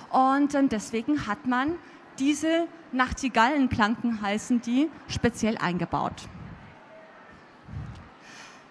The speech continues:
Komme schon zur letzten Frage. Japan ist eine Gesellschaft, die genauso schnell oder noch schneller altert als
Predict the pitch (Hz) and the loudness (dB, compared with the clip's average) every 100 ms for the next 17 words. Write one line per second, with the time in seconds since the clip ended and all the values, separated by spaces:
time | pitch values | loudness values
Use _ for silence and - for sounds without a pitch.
0 | - - 349 381 - 359 359 339 285 277 | -4 2 4 2 4 4 4 4 2 2
1 | - - 302 269 - 247 285 311 269 220 | -2 0 4 4 0 -4 0 0 2 2
2 | 330 480 - - - - - - - - | 2 -2 -12 -18 -18 -18 -18 -20 -20 -20
3 | - - - - - 262 294 - 349 370 | -20 -20 -20 -18 -2 2 2 2 0 0
4 | 392 - 285 - - 240 247 226 220 202 | 0 2 0 -2 -4 0 0 0 -2 -2
5 | 247 - 370 381 - - - 277 294 294 | -2 0 -2 -2 -6 -8 0 4 4 2
6 | 285 226 226 262 311 285 285 233 240 269 | 0 0 0 0 0 2 2 0 2 0
7 | - 285 269 247 220 254 330 233 294 - | 0 0 0 0 -2 -2 2 2 2 -4
8 | - - - 240 - | -20 -8 -2 -2 -4